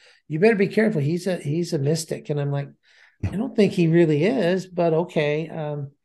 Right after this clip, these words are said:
but here's the question I have on, on, on spiritual formation. Um, that's exactly what the fruit of the Spirit is. It is the Spirit forming the life of Christ in us.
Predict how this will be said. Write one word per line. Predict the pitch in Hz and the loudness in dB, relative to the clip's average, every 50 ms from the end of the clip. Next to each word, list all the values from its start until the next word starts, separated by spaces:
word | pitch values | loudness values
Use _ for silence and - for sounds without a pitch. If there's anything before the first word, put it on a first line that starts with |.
| _ _ _ _ _ _ _ _ _ _ _ _ | _ _ _ _ _ _ _ _ _ _ _ _
but | 175 160 | -4 2
here's | 156 208 269 285 226 240 | 4 6 6 6 4 2
the | 254 | 0
question | 220 - 202 185 180 - - 185 165 | 2 4 4 4 4 2 0 -2 -2
I | 151 151 | -2 -2
have | 143 156 160 156 156 151 143 | -2 -2 -2 -2 -2 -2 -4
on, | 139 139 135 131 - - - - | -4 -4 -6 -6 -8 -14 -12 -8
on, | 151 147 143 139 - | -6 -4 -4 -6 -6
on | - 143 139 135 | -6 -6 -6 -6
spiritual | 135 - - - 156 156 156 151 - - 147 139 135 131 - _ _ _ _ _ _ _ _ _ | -6 -10 -8 -4 -2 -2 -2 -2 -2 -4 -2 -2 -2 -4 -6 _ _ _ _ _ _ _ _ _
formation. | - 151 143 139 135 135 139 135 - - 147 139 135 127 113 - _ _ _ _ _ _ _ _ _ _ _ | -2 0 0 0 0 -2 -2 -4 -6 -8 -8 -8 -8 -10 -12 -18 _ _ _ _ _ _ _ _ _ _ _
Um, | - 151 147 143 143 139 143 - - _ _ _ _ _ _ _ _ _ _ _ _ _ _ | -6 -4 -4 -2 -2 -4 -6 -6 -10 _ _ _ _ _ _ _ _ _ _ _ _ _ _
that's | 175 151 190 208 226 220 220 | 2 4 6 6 6 4 2
exactly | 220 165 143 196 196 185 190 190 175 | 0 2 4 4 2 4 4 2 2
what | 165 160 165 | 2 2 0
the | 165 | -2
fruit | 147 - 175 165 151 | -4 -2 -2 -2 -2
of | 151 143 | -2 -4
the | 135 | -4
Spirit | 131 - - - 143 135 135 131 131 | -8 -10 -10 -6 -4 -4 -4 -4 -6
is. | 135 135 131 123 120 - - - _ - | -10 -14 -16 -18 -20 -20 -20 -20 _ -8
It | - 160 151 147 | -4 -4 -2 -2
is | 151 143 135 - | -2 -4 -4 -4
the | 143 | -8
Spirit | 135 - - 175 170 165 160 - | -8 -8 -2 2 2 2 2 0
forming | - - - 165 156 156 156 147 143 | -8 -2 0 0 0 2 0 -2 0
the | 139 139 | -2 0
life | 139 143 143 139 139 | 0 0 -2 -4 -6
of | 147 139 139 _ | -8 -12 -8 _
Christ | - 139 135 135 - - | -4 -4 -4 -4 -4 -4
in | 185 214 175 | -2 -2 -2
us. | 127 120 - - - - | -4 -8 -14 -18 -20 -20